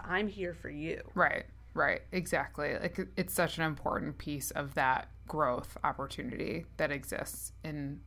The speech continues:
Speaker 2: letting it loose a little bit. And thinking about, like, authenticity, like, bringing it back, I think all of these things really feed into that because it allows us to be our most authentic self when we have the space to do all of those things.
Speaker 1: Mm-hmm.
Speaker 2: So it's like, it's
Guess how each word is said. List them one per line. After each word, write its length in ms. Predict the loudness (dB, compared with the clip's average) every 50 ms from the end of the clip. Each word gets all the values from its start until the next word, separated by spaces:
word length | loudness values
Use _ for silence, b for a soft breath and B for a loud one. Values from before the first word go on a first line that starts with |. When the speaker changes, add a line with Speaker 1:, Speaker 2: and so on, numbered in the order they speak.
| -16 -12 -6
Speaker 2:
letting 280 | -2 -2 -2 0 0 -2
it 100 | -2 -4 -6 -6 -6
loose 300 | -4 -4 -4 -4 -6 -6
a 40 | -6
little 220 | -4 -4 -2 0
bit. 240 | 2 2 2 2 2 B B B B B B B B B B
And 100 | 8 10
thinking 220 | 10 10 10 10
about, 180 | 10 10 10 10
like, 140 | 10 8 8
authenticity, 720 | 10 8 8 8 4 0 0 0 0 2 2 2 4 4
like, 180 | 4 2 2
bringing 240 | 4 4 4 4 2
it 140 | 0 2 6
back, 480 | 8 10 12 12 12 10 8 4 2 2
I 100 | 2 2
think 300 | 4 6 4 4 4 2 4 8
all 240 | 10 10 12 12 10
of 120 | 8 6
these 180 | 4 4 2 2
things 280 | 2 2 2 2 2
really 180 | 2 2 2 0
feed 280 | 0 -2 -2 -2 -2 -2
into 280 | -4 -4 -4 -4 -2
that 260 | 4 8 8 10 10 8
because 220 | 6 4 2 2
it 100 | 4 2
allows 460 | 2 2 6 6 8 8 8 6 4
us 140 | 2 -2 -2
to 100 | -2 -2
be 260 | -2 -2 -2 0 4
our 120 | 4 6 6
most 260 | 6 4 4 4 4
authentic 480 | 4 4 4 4 4 4 4 4 2
self 320 | 4 6 8 8 8 8 6
when 100 | 4 2
we 100 | 4 4
have 140 | 2 2 2
the 80 | 0 -2
space 800 | -2 -4 -2 -2 0 0 2 2 0 0 0 0 0 0 0 b b b b b b b b b -6
to 120 | -4 -4
do 320 | -2 0 0 0 2 4 4
all 200 | 4 4 4 2
of 140 | 0 0
those 380 | 0 0 0 0 0 -2 -4 -2
things. 500 | 0 2 2 2 2 0 0 0 0 0
Speaker 1:
Mm-hmm. 220 | 0 0 0 0
Speaker 2:
So 160 | 2 6 6 6
it's 100 | 8 6
like, 160 | 6 4 4 0 -8 -4 0
it's 180 | 2 2 2